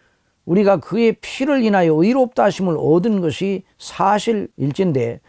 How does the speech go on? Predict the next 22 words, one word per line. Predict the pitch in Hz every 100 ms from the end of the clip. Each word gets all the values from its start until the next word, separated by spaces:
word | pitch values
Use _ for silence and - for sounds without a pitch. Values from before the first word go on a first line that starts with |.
| _ _ _ _
우리가 | 175 226 277 202
하나님의 | - 247 294 262
진노에서 | 180 196 202 185 170 160 139
구원받을 | - - 202 208 175 139 165 165
것은 | 165 135 117 117
너무나 | 139 185 226 208 156 -
자명한 | - - 165 233 220 202 185 -
일이다. | 113 120 113 80 - _ _ _ _ -
그렇게 | 214 202 220
사도는 | - 185 175 175
말하고 | 156 143 135 135
있는 | 117
것입니다. | 107 - 90 80 _ _ _ _ _ _ _ _ _
우리가 | 156 180 185
예수 | 190 190 202
그리스도를 | 190 170 208 202
믿음으로 | 196 208 214 208
말미암아 | 185 185 180 175 165
의롭다 | 170 214 233 196 208
하심을 | 165 175 165
얻는 | 160 185 220 202
즉시 | 165 139 127